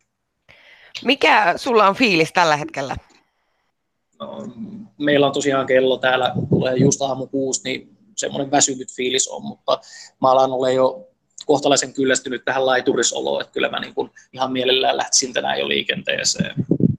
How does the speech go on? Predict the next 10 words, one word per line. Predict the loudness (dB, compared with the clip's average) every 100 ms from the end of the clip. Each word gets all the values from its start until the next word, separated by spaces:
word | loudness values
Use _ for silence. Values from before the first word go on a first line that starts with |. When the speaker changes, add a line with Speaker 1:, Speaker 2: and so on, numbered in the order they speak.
| _ _ _ _ _ _ _ -6
Speaker 1:
Suomen | 0 2 0 -2
purjelaivasäätiön | -2 2 2 4 2 0 -2 -2 -6
historian | -8 -8 -4 -4
pisin | -2 -2 0 -2 -2
yksittäinen | -6 -2 -4 0 2 2 0
purjehdus | 0 2 4 4 0 -6
on | -6
siis | -4 -4 -2
edessä, | 2 2 0
kun | -6 -4 -4